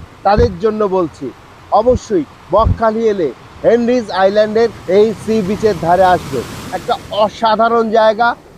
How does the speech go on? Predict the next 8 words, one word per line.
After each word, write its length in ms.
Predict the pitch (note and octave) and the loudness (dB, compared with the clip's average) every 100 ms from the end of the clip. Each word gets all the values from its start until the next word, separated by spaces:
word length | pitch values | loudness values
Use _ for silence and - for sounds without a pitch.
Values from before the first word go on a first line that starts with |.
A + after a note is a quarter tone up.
| F#3+ | -4
এখানে 240 | F#3+ A3+ A3+ | 0 2 2
রয়েছে 320 | G#3 G#3 G#3+ F3+ | 2 0 0 0
সমুদ্রের 480 | G#3 G#3+ F3 G3 G#3+ F3 | 2 2 0 2 2 2
প্রচুর 320 | G#3 G3+ A3 F#3+ A#2+ | 0 0 0 -2 -2
ঢেউ 220 | F#3 A3+ A#3 F3+ - - | 2 4 2 -4 -10 -4
এবং 180 | G#3 A3 - | -2 -2 -4
সমুদ্রের 500 | G#3+ G#3+ F3+ G3 G#3+ E3+ E3 | -6 -4 -6 -4 -4 -2 2
গর্জন। 440 | G3+ D3 D3+ A2 | 2 0 -8 -10